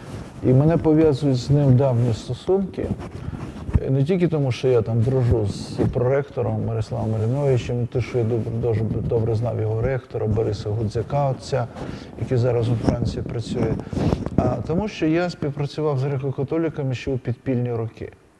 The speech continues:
тобто у сімдесяті роки. Це була одна з так званих катакомбних цер-, церков, тобто церква опору, яка мала дві-, двісті священників і навіть двох єпіскопів у підпіллі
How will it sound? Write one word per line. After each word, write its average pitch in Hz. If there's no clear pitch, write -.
тобто -
у 104
сімдесяті 117
роки. 107
Це 175
була 165
одна 147
з -
так 123
званих 127
катакомбних 127
цер-, 123
церков, 180
тобто -
церква 120
опору, -
яка 147
мала 160
дві-, 135
двісті 143
священників 135
і -
навіть 131
двох 147
єпіскопів 123
у 123
підпіллі 98